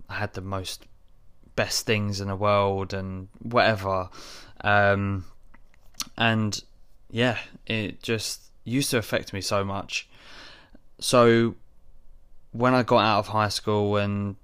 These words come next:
got into college, again, seeking attention a lot, and attention span was zero. But, um, as I went through college,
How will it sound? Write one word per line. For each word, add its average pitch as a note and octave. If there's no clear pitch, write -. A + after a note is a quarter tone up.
got B2
into A2
college, G#2
again, G#2
seeking G#2
attention G2+
a G2
lot, A#2
and G2+
attention G#2+
span G2
was G2
zero. G2+
But, -
um, A2
as C3+
I A#2
went A#2
through G#2+
college, -